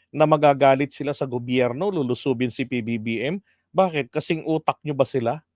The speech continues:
<laughs> Hindi porket kayong nagpapakain sa kanila, eh, kaya nyo nang diktahan ang kanilang pagkatao na mga syungabels na rin ga-, na rin sila katulad ninyo.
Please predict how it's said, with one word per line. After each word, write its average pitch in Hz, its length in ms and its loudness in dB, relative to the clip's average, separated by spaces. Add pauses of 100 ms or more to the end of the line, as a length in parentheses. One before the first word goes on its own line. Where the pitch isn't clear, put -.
(680)
<laughs> - 2000 -20
Hindi 226 320 6
porket 202 560 4
kayong 196 240 6
nagpapakain 156 880 0
sa - 80 -4
kanila, 143 480 0 (480)
eh, - 80 -4
kaya 196 400 8
nyo 196 80 2
nang 190 240 2
diktahan 165 480 0
ang 156 160 -2
kanilang 160 400 2
pagkatao 139 800 0 (320)
na 151 220 6
mga 156 180 0
syungabels 143 720 0
na 127 80 0
rin 123 240 -4
ga-, 113 160 -6 (240)
na 135 160 4
rin 135 160 2
sila 135 240 -2
katulad 127 480 0
ninyo. 117 320 -2